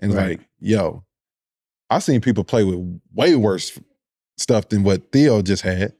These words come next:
Speaker 2: Mm-hmm.
Speaker 1: So give him two or three weeks, he good. Dog, when I tell you, I was so happy.
Speaker 2: That's all you need to hear.
Speaker 1: That's all I
Speaker 2: <laughs>
Speaker 1: needed.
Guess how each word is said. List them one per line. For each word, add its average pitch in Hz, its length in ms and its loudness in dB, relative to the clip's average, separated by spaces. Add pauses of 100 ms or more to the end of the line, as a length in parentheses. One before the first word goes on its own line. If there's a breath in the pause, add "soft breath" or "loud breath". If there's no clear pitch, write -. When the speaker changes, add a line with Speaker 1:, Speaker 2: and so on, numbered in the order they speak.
(120)
Speaker 2:
Mm-hmm. 117 260 2 (540)
Speaker 1:
So 104 320 2 (100)
give 120 280 0
him 131 260 2 (380)
two 143 120 2
or 151 80 4
three 143 220 4
weeks, 160 500 2 (420)
he 113 160 2
good. 98 360 2 (640)
Dog, 101 360 0 (340)
when 95 180 -6
I 123 140 0
tell 143 220 0
you, 123 160 4
I 120 100 4
was 92 240 -4
so 135 400 0
happy. 117 420 0
Speaker 2:
That's 110 240 0
all 117 140 2
you 131 120 4
need 120 180 4
to 107 80 4
hear. 120 240 2 (580)
Speaker 1:
That's 131 260 2
all 113 240 4
I 107 140 2
Speaker 2:
<laughs> 82 40 -12
Speaker 1:
needed. 98 400 0